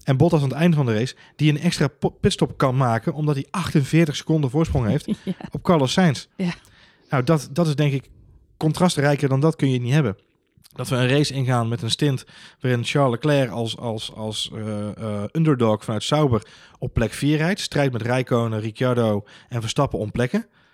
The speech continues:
Speaker 1: Eh, wat te gek is. O-, o-, en ik denk bij hem, eh, eh, zeker als het gaat om, om die auto, is het een stukje motorvermogen, maar voornamelijk ook racecraft. Nou, dat is te gek. Dus dan zie je een beetje terug wat jij, wat jij ook bedoelt, hè? Hoe spannend kan het blijven? Eh, maar dan in die tweede stint zijn die auto's gewoon veel sterker. Als dat verschil tussen die auto's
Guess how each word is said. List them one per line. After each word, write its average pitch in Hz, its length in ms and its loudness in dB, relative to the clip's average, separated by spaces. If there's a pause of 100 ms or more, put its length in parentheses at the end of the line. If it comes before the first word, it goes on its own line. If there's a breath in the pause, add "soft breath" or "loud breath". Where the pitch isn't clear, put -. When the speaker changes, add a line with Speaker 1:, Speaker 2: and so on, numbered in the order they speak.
(380)
Speaker 1:
Eh, 120 160 -2
wat 127 180 -4
te 127 60 -6
gek 123 200 -2
is. - 260 -4
O-, 117 180 -6
o-, 104 120 -12
en 123 140 -6
ik 120 80 -2
denk 117 180 -2
bij 107 100 0
hem, 117 220 -2
eh, 110 260 -4 (200)
eh, 107 60 -2
zeker 120 260 0
als 107 120 -4
het 110 100 -2
gaat 104 100 -6
om, 101 300 -8
om 107 120 -6
die 107 100 -4
auto, 117 440 0 (320 soft breath)
is 120 120 -6
het 110 80 -6
een 107 60 -8
stukje 117 260 -4
motorvermogen, 110 540 0
maar 101 100 -4
voornamelijk 113 320 -2
ook 101 140 -2
racecraft. 135 420 -2 (100)
Nou, 123 120 -6
dat 82 40 -14
is - 80 -8
te - 80 -12
gek. 170 260 -2 (380 soft breath)
Dus - 100 -18
dan 117 160 0
zie 127 140 2
je 151 120 4
een 117 60 0
beetje 117 260 0
terug 127 220 0
wat 110 140 -2
jij, 107 180 -2
wat 98 120 -6
jij 101 120 -6
ook 98 60 -4
bedoelt, 123 220 2
hè? 151 200 0
Hoe 113 140 -4
spannend 151 320 -4
kan 101 140 -8
het 92 120 -4
blijven? 127 340 -4 (560 soft breath)
Eh, 120 100 -2
maar 113 180 2
dan 131 180 0
in 147 60 -2
die 139 80 2
tweede 185 260 4
stint 120 240 -2
zijn 143 140 0
die 120 80 -2
auto's 175 200 -2
gewoon 120 160 -2
veel 107 120 -2
sterker. 98 260 -6
Als 120 120 -2
dat 175 160 2
verschil 190 320 2
tussen 127 220 -6
die - 100 -10
auto's 156 540 -2